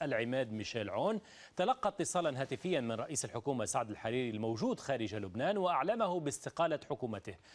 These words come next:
البيان أشار إلى أن الرئيس اللبناني ينتظر عودة الرئيس الحريري إلى بيروت للاطلاع منه على ظروف الاستقالة ليبني على الشيء مقتضاه.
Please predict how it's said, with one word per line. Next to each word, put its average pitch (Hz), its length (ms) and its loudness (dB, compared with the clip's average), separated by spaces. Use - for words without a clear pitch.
البيان 208 360 2
أشار 220 380 4
إلى 196 200 4
أن 190 180 0
الرئيس 190 500 2
اللبناني 151 600 2
ينتظر 131 500 0
عودة 175 500 2
الرئيس 131 380 -2
الحريري 113 540 0
إلى 127 160 0
بيروت 113 540 -2
للاطلاع 151 840 0
منه 190 240 0
على 156 340 2
ظروف 175 380 0
الاستقالة 147 720 0
ليبني 135 800 0
على 113 240 0
الشيء 117 420 -2
مقتضاه. 123 520 -4